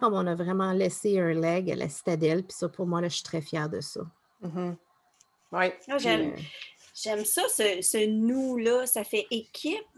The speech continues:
Speaker 3: puis, puis je trouve ça important, puis en tout cas, moi, j'a-, j'admire ton humilité, pas que, pas que j'en ai pas, mais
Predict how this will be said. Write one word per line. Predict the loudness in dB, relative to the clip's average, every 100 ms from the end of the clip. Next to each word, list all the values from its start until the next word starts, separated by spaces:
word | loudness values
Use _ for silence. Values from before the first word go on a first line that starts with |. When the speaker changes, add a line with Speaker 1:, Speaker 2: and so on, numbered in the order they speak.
| -14
Speaker 3:
puis, | -12 -12 -14 -16 -18
puis | -16 -12 -10
je | -10
trouve | -10 -10
ça | -6 -6 -4
important, | -2 -2 -4 -8 -10
puis | -12 -14 -20 _ _ -20 _ -18
en |
tout | -12
cas, | -2 -2
moi, | 0 -2
j'a-, | 0 -2 0
j'admire | 0 0 0 2 2
ton | 0 0
humilité, | 0 0 -2 -4 -6 -2
pas | 0
que, | 0 -6 -10
pas | -10
que | -4 -2
j'en | 0 2
ai | 2
pas, | 2 2
mais | 4 2 0